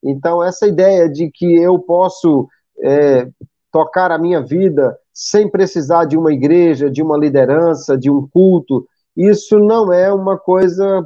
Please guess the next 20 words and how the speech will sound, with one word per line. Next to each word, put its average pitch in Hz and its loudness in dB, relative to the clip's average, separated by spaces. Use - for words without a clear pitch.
boa 185 0
e 185 0
nós 170 0
precisamos 180 -2
sim 180 2
valorizar 156 0
o 175 2
estar 160 0
um 185 2
com 175 -2
o 143 0
outro. 165 0
Às 139 -2
vezes 170 0
isso 196 0
é, 165 2
é, 156 -8
é 147 -4
motivado 175 -2
por, 190 2